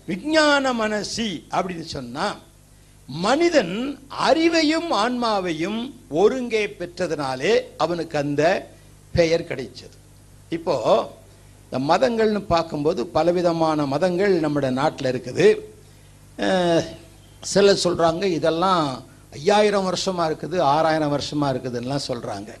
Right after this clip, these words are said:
நிச்சயமா இல்லை. ஆய்வாளர்கள் அதை ஏற்றுக்கொள்ளவே மாட்டாங்க.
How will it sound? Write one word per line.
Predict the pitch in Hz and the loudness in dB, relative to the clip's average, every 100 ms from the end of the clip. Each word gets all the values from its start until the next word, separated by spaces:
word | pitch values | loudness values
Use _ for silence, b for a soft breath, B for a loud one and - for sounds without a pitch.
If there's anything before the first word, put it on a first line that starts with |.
| - - B B B B | -20 -20 B B B B
நிச்சயமா | 147 147 190 175 165 | -6 -2 0 2 2
இல்லை. | 127 117 107 - - - - - B B B B - | 0 -8 -14 -18 -20 -20 -20 -20 B B B B -2
ஆய்வாளர்கள் | 143 185 190 170 156 151 131 | 2 4 4 2 2 -2 -2
அதை | 143 139 | -2 -4
ஏற்றுக்கொள்ளவே | 143 147 143 143 156 135 | -6 -8 -6 -4 -4 -6
மாட்டாங்க. | 123 - 98 | -8 -10 -14